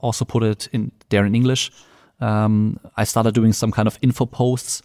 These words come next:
about, um, uh, different, um, topics. I could also do them in English if people are interested, um,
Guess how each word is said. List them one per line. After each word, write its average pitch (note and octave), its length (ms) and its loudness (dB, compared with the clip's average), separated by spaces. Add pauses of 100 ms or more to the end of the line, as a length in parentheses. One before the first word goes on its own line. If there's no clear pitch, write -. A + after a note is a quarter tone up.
about, A#2+ 440 -2
um, A#2 640 -2
uh, A#2 220 -4
different, A2 540 -2
um, A2 440 -2 (280)
topics. - 520 0 (540)
I G#2+ 100 0
could A2+ 180 0
also A#2 220 0
do A#2 120 2
them G#2+ 140 4
in G#2+ 80 4
English A2+ 380 0 (320)
if B2 120 -8
people A2+ 280 -4
are G#2+ 80 -2
interested, A2+ 580 -2 (420)
um, G#2 560 2